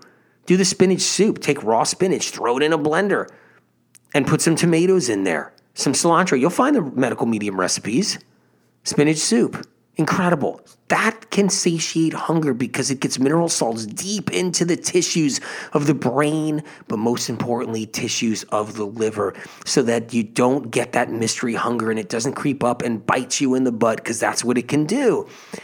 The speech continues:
And you can learn how to lower your fats a little bit. I could say it a million times and people are still gonna go and just, "What? What do you say? I just gotta be on my protein. I don't know what he's talking about." And that's sad.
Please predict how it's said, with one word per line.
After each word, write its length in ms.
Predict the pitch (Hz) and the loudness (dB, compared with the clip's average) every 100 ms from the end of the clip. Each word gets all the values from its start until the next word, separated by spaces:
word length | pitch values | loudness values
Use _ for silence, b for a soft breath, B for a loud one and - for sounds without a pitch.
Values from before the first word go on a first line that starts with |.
| - | -2
And 140 | 135 | 2
you 60 | 165 | 2
can 220 | 160 151 | 2 2
learn 240 | 156 185 | 2 2
how 160 | 196 190 | 2 0
to 80 | 196 | 2
lower 280 | 151 160 175 | 2 2 2
your 140 | 196 | 2
fats 380 | 185 220 247 - | 0 -2 0 2
a 40 | |
little 260 | 185 165 127 | 2 2 2
bit. 140 | 127 | 2
I 120 | 151 | 2
could 160 | 190 180 | 0 0
say 160 | - 185 | 4 4
it 80 | |
a 20 | 185 | 4
million 240 | 180 180 | 2 2
times 300 | 175 185 220 | 2 0 0
and 80 | - | 0
people 220 | 147 131 | 0 0
are 20 | 127 | 0
still 160 | 165 | 0
gonna 200 | 160 143 | 2 0
go 220 | 123 156 | 2 2
and 80 | 135 | 2
just, 160 | 110 - | -2 -2
"What? 420 | 113 185 226 - | 2 2 2 0
What 160 | 123 135 | 2 2
do 60 | |
you 80 | 214 | 2
say? 240 | - 247 | 2 2
I 100 | 190 | 2
just 180 | 135 - | 2 0
gotta 200 | 135 139 | 2 2
be 180 | 113 127 | 2 2
on 100 | 139 | 2
my 100 | 131 | 2
protein. 440 | 113 123 117 113 | 2 0 2 -2
I 80 | 110 | 0
don't 120 | 120 | 0
know 100 | 123 | 0
what 100 | 120 | 0
he's 100 | 113 | 0
talking 300 | 113 104 101 | 0 -2 -2
about." 360 | 95 92 90 - B B B B _ _ _ _ _ _ _ _ _ _ - _ - | -2 2 0 -2 B B B B _ _ _ _ _ _ _ _ _ _ -20 _ -4
And 120 | 139 139 | 0 2
that's 200 | 131 123 | 2 0
sad. 580 | 147 185 185 78 - | 0 2 0 -2 -6